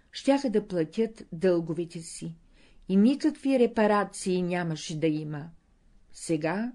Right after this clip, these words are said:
ще кажете: "Кажи ни как да си изплатим дълговете, че тогава да живеем за Бога." Не,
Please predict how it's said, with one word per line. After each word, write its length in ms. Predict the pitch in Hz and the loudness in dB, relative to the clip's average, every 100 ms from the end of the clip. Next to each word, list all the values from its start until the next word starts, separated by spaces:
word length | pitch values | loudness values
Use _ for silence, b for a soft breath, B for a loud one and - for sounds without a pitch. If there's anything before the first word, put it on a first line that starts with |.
| _ - | _ -16
ще 280 | - 180 | -4 -4
кажете: 640 | 175 156 151 160 - 160 165 _ b b b b b b b b | -2 -4 -4 -8 -12 -12 -12 _ b b b b b b b b
"Кажи 280 | 220 240 311 | -2 2 4
ни 180 | 302 | 4
как 240 | - 220 208 | 2 0 0
да 140 | 226 | -4
си 180 | 214 214 | -2 -2
изплатим 600 | 180 - 175 151 196 202 | -2 -2 -4 -2 2 2
дълговете, 760 | 170 185 190 196 170 175 165 - b b b b | 4 2 2 -2 -2 -4 -6 -8 b b b b
че 180 | 202 170 | -6 -2
тогава 440 | 165 180 220 285 | 2 4 4 2
да 120 | 247 | 0
живеем 540 | 190 190 175 165 160 156 | 0 0 0 0 -2 -4
за 200 | 196 151 | -4 -2
Бога." 440 | 156 143 160 156 - _ - - - - - 160 | -2 -4 -8 -14 -18 _ -20 -20 -20 -20 -12 -4
Не, 460 | 160 156 175 190 | -2 -2 -4 -10